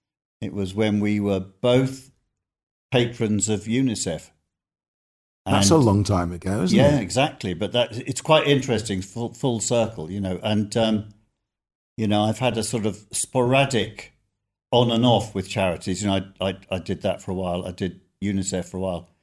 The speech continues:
Speaker 1: And then, you know, a long gap, really, to Scope. So it's inter-, you know, it's funny sitting here talking to you now, really, thinking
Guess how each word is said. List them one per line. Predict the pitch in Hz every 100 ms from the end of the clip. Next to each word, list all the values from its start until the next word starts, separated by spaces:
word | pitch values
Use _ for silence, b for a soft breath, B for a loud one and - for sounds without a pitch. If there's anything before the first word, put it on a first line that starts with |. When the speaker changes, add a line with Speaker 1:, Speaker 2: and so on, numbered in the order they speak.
| _ -
Speaker 1:
And |
then, | 107 107 - - _
you | 131 117
know, | 117
a |
long | 110 151 180 139
gap, | 139 110 -
really, | 104 104 80 73 - _ _
to | 104 90 - _ _ _ _ _ -
Scope. | - 131 113
So | 117
it's | 120 151
inter-, | 151 -
you | 135
know, | 117
it's | 98
funny | - 147 135
sitting | - 117
here | 110
talking | 98 131 113 101
to | 90
you | 92
now, | 92 95 80 80
really, | 92 95 85
thinking | 85 107 98 101 92 90